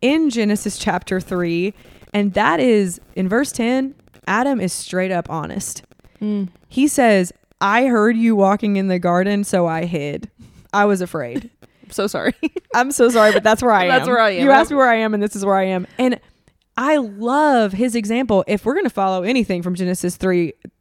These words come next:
Speaker 1: of Adam and Eve's example, it
Speaker 2: That's
Speaker 1: is
Speaker 2: right
Speaker 1: their
Speaker 2: here.
Speaker 1: honesty in how they respond. Because wherever you are and however you got there, God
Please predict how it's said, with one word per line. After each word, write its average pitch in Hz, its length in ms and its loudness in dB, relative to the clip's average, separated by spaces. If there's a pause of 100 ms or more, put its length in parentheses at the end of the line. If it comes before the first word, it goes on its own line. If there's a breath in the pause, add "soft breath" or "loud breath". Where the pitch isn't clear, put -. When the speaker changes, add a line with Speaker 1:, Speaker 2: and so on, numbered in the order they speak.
Speaker 1:
of 196 240 2
Adam 202 300 2
and 185 120 0
Eve's 180 220 -2
example, 175 600 -2 (800)
it 220 80 -2
Speaker 2:
That's - 100 0
Speaker 1:
is 240 60 0
Speaker 2:
right 214 80 2
Speaker 1:
their 196 140 2
Speaker 2:
here. 165 120 -6
Speaker 1:
honesty 254 720 -2
in 220 280 0
how 202 260 0
they 185 160 0
respond. 165 760 -4 (640 soft breath)
Because 240 960 0
wherever 226 600 0
you 226 220 2
are 165 300 0
and 165 200 -2
however 185 400 0
you 165 140 -4
got 160 320 -6
there, 131 420 -4 (960)
God 269 320 -4